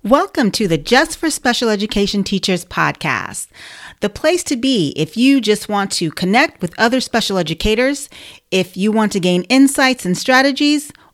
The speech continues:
or obtain resources to help you in your journey as you grow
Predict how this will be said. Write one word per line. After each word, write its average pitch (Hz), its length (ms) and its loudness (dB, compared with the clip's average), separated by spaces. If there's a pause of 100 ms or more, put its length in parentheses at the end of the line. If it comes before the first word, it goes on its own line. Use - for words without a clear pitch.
or 277 400 4
obtain 202 440 0
resources 190 680 0
to 180 100 -4
help 214 320 -4
you 330 360 0 (220)
in 170 180 -2
your 247 200 4
journey 220 480 2
as 156 200 2
you 247 160 4
grow 151 560 2